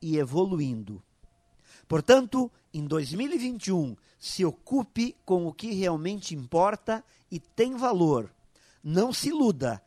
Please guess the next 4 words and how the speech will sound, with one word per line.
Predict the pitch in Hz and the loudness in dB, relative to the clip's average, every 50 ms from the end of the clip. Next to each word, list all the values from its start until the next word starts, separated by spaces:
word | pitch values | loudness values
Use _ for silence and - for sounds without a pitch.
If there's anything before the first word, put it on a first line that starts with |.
| _ _ _ _ - | _ _ _ _ -8
achando | 147 147 143 - - 196 202 202 190 160 160 | -6 -4 -4 -2 0 0 0 0 0 -4 -6
que | - - 139 | -8 -10 -10
correria | - - 202 233 202 233 233 226 208 202 190 190 190 202 226 - _ _ _ | 2 6 6 8 8 8 6 6 4 4 2 2 2 0 -2 -6 _ _ _
significa | - - - 233 196 190 220 208 - - - 165 143 - - 175 175 185 - | -12 -8 -6 -6 -4 -2 -4 -4 -2 -2 -2 -2 -2 -2 -2 -2 -2 -2 -4